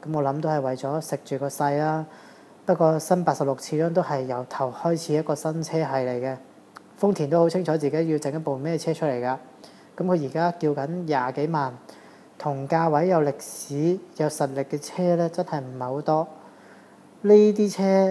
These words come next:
係有錢都買唔到嘅，其實。而家國內開始興起一種叫做 One Lake Racing 嘅單一規格賽事啊，咁我覺得呢啲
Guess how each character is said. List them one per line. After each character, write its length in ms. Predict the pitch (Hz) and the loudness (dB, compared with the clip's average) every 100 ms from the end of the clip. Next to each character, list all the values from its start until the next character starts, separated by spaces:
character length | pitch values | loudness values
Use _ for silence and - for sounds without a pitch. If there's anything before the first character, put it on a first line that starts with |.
| 180 | 0
係 100 | 147 | -2
有 180 | 139 143 | 0 0
錢 220 | 143 143 | -2 -4
都 100 | 165 | -2
買 220 | 165 135 127 | 0 0 -2
唔 100 | 127 | -4
到 120 | 135 | -2
嘅， 200 | 147 127 | 0 -2
其 80 | 127 | -2
實。 200 | 123 123 143 - - - - - - - - - - | -4 -6 -14 -20 -20 -20 -20 -20 -20 -20 -20 -20 -12
而 60 | 139 | -2
家 240 | 175 190 | 0 2
國 200 | 185 147 | 2 0
內 60 | 139 | 0
開 240 | 135 175 | 0 0
始 140 | 156 156 | 0 -2
興 200 | 175 147 | -2 -2
起 200 | 143 151 | 0 0
一 80 | |
種 200 | 160 143 147 | -2 -4 -2
叫 200 | 139 135 | -2 -2
做 120 | 156 | -4
One 180 | 160 160 | -4 -6
Lake 180 | 160 | -4
Racing 400 | 160 165 160 123 | -4 -4 -4 -8
嘅 200 | 131 135 139 | -8 -8 -6
單 280 | 156 160 156 | -6 -4 -4
一 60 | 160 - | -6 -8
規 240 | - 156 | -6 -6
格 180 | 156 135 | -4 -8
賽 280 | - 151 139 | -6 -4 -4
事 180 | 135 127 | -4 -4
啊， 240 | 131 147 143 - - - - - - | -2 -2 -4 -14 -20 -20 -20 -12 -4
咁 180 | 170 170 | -2 0
我 60 | |
覺 100 | 151 | 0
得 120 | 160 | 2
呢 140 | 170 165 | 4 4
啲 340 | 170 165 180 | 4 4 2